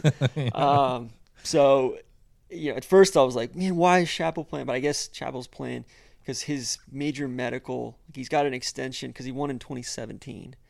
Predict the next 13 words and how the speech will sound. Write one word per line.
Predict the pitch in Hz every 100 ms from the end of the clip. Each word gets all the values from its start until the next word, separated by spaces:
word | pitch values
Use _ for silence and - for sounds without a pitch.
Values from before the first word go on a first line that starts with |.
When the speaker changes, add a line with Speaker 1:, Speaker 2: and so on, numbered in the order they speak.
| _ _ _ - - - 101
Speaker 1:
So | - 143
Speaker 2:
Okay. | 135
Speaker 1:
this | 139 139
was, | 123 113 - 127
like, | 120 -
the |
la-, | 117 - -
technically | 156 151 139 117
the | 123
last | 120 120 -
year, | 131 120
but |
he, | 117